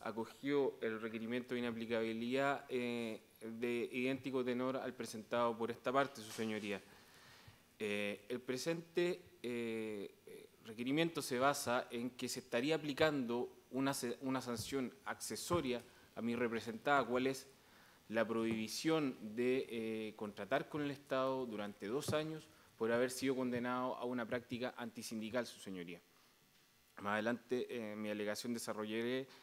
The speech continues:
el tema de la gestión pendiente. Esta sanción, su señoría,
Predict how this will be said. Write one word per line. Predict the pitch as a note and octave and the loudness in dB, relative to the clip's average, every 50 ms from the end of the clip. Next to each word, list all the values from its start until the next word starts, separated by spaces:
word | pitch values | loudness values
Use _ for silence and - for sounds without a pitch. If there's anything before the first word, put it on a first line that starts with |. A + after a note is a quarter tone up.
| - - - | -20 -12 -10
el | G#2 G#2+ | -10 -4
tema | - A#2+ A#2 A#2+ | 0 0 2 4
de | A#2 | 2
la | A2+ | 2
gestión | A2+ - A#2 - - B2+ A#2+ | 0 -4 -8 -6 -4 -4 -2
pendiente. | A2 - B2 B2+ B2+ C#3 C3 A2+ - - G2 - - - - - - - - - - - - _ _ | 0 0 0 0 2 2 0 0 -2 -8 -12 -12 -14 -20 -20 -20 -20 -20 -20 -20 -20 -20 -20 _ _
Esta | E3+ E3 - F3+ | -2 0 0 2
sanción, | F3 G3 F3+ D#3+ - - F#3 F3 | 2 2 2 2 2 2 2 2
su | - - - | 0 -2 -6
señoría, | - - C3+ B2+ B2+ B2 B2+ C3+ C#3 C#3 D3 D3 | -2 0 2 2 2 2 2 4 4 4 4 2